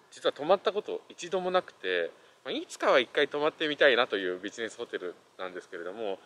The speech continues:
どういうホテルなのか、え、今から、え、ちょっと散策したいと思います。で、ここの東横インは新幹線南口二〇九ということで、二百九番目にできた東横インかもしれません。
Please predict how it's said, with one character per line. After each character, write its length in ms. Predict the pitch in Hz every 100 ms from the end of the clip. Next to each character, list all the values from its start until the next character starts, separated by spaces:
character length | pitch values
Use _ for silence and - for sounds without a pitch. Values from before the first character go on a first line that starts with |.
| -
ど 120 | 151
う 40 |
い 60 | 135
う 60 | 110
ホ 100 | 113
テ 80 |
ル 100 | 95
な 120 | 92 85
の 80 |
か、 180 | 80 82 - - - _
え、 160 | 98 101
今 180 | 104 92
か 140 | 87
ら、 160 | 80 - - _ _
え、 100 | 87 78
ち 60 |
ょ 40 | 92
っ 40 |
と 80 | 85
散 220 | 107 98
策 200 | 98 101
し 60 | -
た 100 | 95
い 60 |
と 100 | 85
思 380 | 78 85 90 85
い 60 | 82
ま 240 | 80 82
す。 40 | - - _
で、 80 | -
こ 120 | 151
こ 140 | 143 220
の 120 | 226
東 200 | 208 214
横 220 | 214 208
イ 80 | 165
ン 100 | 90
は 80 | 85 85 - -
新 320 | - - 220
幹 300 | 214 233 214
線 200 | 120 101
南 300 | 98 107 113
口 320 | 107 - 113 - -
二 320 | 113 151 214 208
〇 320 | 214 147 92 -
九 180 | 175 127 - - -
と 60 |
い 20 |
う 40 | -
こ 60 |
と 100 | -
で、 80 | - - - - - - - - - - 135
二 140 | 143
百 240 | 208 226
九 260 | 185 214 226
番 220 | 220 214
目 80 | 226
に 120 | 214
で 100 | 160
き 80 | -
た 160 | 170 156
東 320 | - 131 123
横 200 | 120 120
イ 80 | 113
ン 60 |
か 120 | 185
も 60 | 180
し 140 | 151
れ 60 | 123
ま 120 | 101
せ 140 | 101
ん。 60 | 90